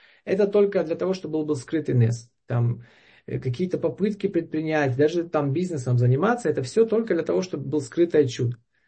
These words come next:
Вот человек что-то понял для себя, он как думает: «Я всё понял, теперь я самый умный, теперь я всё знаю, теперь я пойду сам всё сделаю». А нужно сказать: «Нет, Всевышний, завтра я точно знаю, будет затмение,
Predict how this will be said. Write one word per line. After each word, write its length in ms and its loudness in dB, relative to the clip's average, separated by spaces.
Вот 200 0
человек 260 4
что-то 240 0
понял 260 2
для 100 6
себя, 360 0
он 120 2
как 160 0
думает: 180 2
«Я 140 2
всё 180 -6
понял, 320 4
теперь 280 -4
я 60 -2
самый 320 2
умный, 240 2
теперь 240 2
я 60 2
всё 160 -6
знаю, 300 -4
теперь 180 -2
я 60 0
пойду 180 -2
сам 220 -4
всё 140 -10
сделаю». 480 0
А 100 -4
нужно 140 2
сказать: 200 4
«Нет, 240 4
Всевышний, 440 0
завтра 400 4
я 80 8
точно 300 -2
знаю, 200 2
будет 160 2
затмение, 720 -2